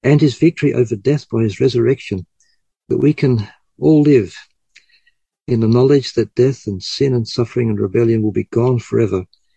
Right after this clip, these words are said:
when Jesus returns and makes all things new. So please, Lord, bless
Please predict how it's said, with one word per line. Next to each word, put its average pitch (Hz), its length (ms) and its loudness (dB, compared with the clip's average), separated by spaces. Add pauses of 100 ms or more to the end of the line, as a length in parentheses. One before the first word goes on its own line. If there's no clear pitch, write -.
(420)
when 101 180 -2
Jesus 110 400 0
returns 107 540 -2
and 95 160 -8 (600)
makes 117 280 -2
all 101 120 0
things 95 360 -4
new. 98 280 0 (1200)
So 113 160 0
please, 160 320 2
Lord, 127 240 2
bless - 440 0